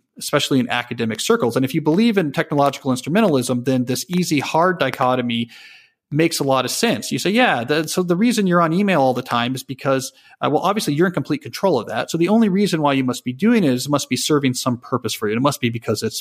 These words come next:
for example, easier." But I'm a big proponent in technological determinism. I'm convinced it plays a big role. And the technological determinist would say, "No, but also maybe part of the reason why you're using email is that when this tool was introduced,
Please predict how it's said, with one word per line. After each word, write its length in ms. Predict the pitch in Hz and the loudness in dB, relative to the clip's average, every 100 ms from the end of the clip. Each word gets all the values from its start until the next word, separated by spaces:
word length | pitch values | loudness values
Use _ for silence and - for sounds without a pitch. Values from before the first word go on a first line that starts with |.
| - | -12
for 140 | - | -8
example, 500 | 117 113 110 107 101 _ | -4 -4 -2 -4 -6 _
easier." 520 | 120 110 - - - _ _ _ _ - - _ _ _ | -10 -8 -8 -12 -20 _ _ _ _ -20 -20 _ _ _
But 80 | 123 | 0
I'm 140 | 180 | 2
a 40 | 254 | 2
big 160 | 214 | 2
proponent 340 | 185 - 170 135 | 0 0 2 2
in 80 | 113 | 2
technological 640 | 139 - 120 117 120 110 | -2 2 2 2 -2 -6
determinism. 640 | 107 - 139 147 110 107 | -6 -2 2 2 0 -4
I'm 60 | 110 | -8
convinced 540 | 120 113 127 196 - | -10 -4 0 0 0
it 120 | 117 | -6
plays 240 | - 107 - | -6 -10 -10
a 40 | |
big 200 | - - - | -18 -20 -20
role. 300 | - - - _ - _ _ | -20 -20 -20 _ -20 _ _
And 200 | 135 123 | -2 -2
the 40 | 127 | 0
technological 640 | - 175 160 156 - 135 | -2 2 2 2 0 -2
determinist 640 | 131 - 254 202 120 - | -2 0 0 2 -2 -4
would 120 | 127 | -6
say, 240 | - 131 131 | -4 -2 -2
"No, 420 | 202 220 208 208 _ _ | 0 2 0 -6 _ _
but 140 | 190 - | -6 0
also 400 | 208 277 220 175 | 0 2 2 4
maybe 260 | 175 170 | 2 2
part 160 | 170 185 | 0 0
of 40 | |
the 80 | 160 | 2
reason 180 | 160 156 | 0 2
why 80 | 151 | 2
you're 80 | |
using 300 | 139 139 135 | 2 0 -2
email 520 | 139 151 147 139 135 131 | -2 0 0 2 2 2
is 240 | 139 127 | -2 -2
that 280 | 139 123 147 | -2 -2 -2
when 160 | 165 180 | 0 2
this 220 | 185 - | 2 -2
tool 200 | - 165 | -2 0
was 160 | 151 | 2
introduced, 600 | 139 135 127 220 202 - | 2 0 0 2 0 -2